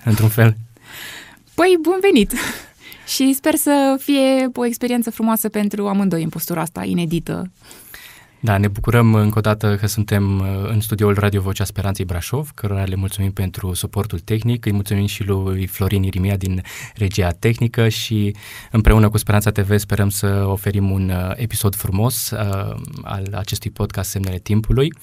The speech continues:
Speaker 1: în care, cum spuneam, vom discuta despre cum, uh, se naște, cum prinde viață un, uh, un articol al revistei Semnele Timpului. Dar până la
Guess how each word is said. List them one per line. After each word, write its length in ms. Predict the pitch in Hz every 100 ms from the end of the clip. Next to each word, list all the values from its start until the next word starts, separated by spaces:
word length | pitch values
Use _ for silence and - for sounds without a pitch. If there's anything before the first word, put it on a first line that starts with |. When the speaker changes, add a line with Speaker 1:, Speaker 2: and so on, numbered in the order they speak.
| - - -
Speaker 1:
în 100 | -
care, 260 | 120 147 175
cum 300 | - 160 156
spuneam, 440 | 147 - 135 151
vom 180 | 147 143
discuta 460 | 131 120 - 120 151
despre 720 | 147 147 - 143 139 135 135
cum, 400 | - 160 180 180
uh, 180 | 175 165 160
se 200 | - 143
naște, 420 | 151 147 - 101
cum 320 | - 139 139
prinde 320 | 123 147 139
viață 420 | 110 120 120 120 117
un, 240 | 117 110
uh, 280 | 110 104 101 - 110
un 60 |
articol 580 | 104 104 107 - 85 82 _ -
al 180 | 90 85
revistei 360 | 95 92 -
Semnele 320 | 90 98 95 90
Timpului. 440 | 101 98 82 - - - - - -
Dar 260 | 123 120 117
până 280 | 170 190 190
la 480 | 175 160 151 135